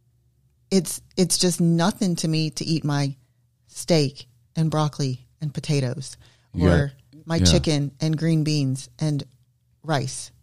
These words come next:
Speaker 1: Like,
Speaker 2: You got a person that's a hundred pounds overweight that's hasn't even started yet that's worried about getting tired of eating the same foods.
Speaker 1: Yeah. Well, let's start eating the same foods, and then
Speaker 2: <laughs>
Speaker 1: we can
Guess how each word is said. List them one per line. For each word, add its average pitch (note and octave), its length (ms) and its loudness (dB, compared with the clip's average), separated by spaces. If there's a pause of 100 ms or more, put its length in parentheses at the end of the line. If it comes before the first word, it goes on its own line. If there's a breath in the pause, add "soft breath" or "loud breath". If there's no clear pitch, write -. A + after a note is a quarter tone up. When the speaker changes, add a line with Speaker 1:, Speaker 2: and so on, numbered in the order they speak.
Speaker 1:
Like, D#3+ 80 0
Speaker 2:
You F2+ 60 4
got F2 40 6
a - 40 2
person F2 360 2
that's - 360 0 (1040)
a F2 60 2
hundred F2+ 220 6
pounds E2+ 260 6
overweight D#2+ 580 6
that's - 500 -4 (340)
hasn't F#2 240 6
even D#2 140 6
started F2+ 400 4
yet D2 180 2
that's D#2 160 -2
worried D#2+ 160 6
about D2 320 2 (1040)
getting D2 240 4
tired D2 300 2
of C#2 80 0
eating C#2 120 0
the - 80 -2
same D2 280 0
foods. D2+ 480 -2 (320)
Speaker 1:
Yeah. F#3 220 -4 (140)
Well, F3+ 380 -2
let's F3 220 -4
start - 340 0
eating E3 300 2
the - 80 6
same D#3+ 260 4
foods, D#3+ 460 2
and F3 120 2
then F3 160 0
Speaker 2:
<laughs> - 0 -
Speaker 1:
we F3+ 100 4
can F3 340 -2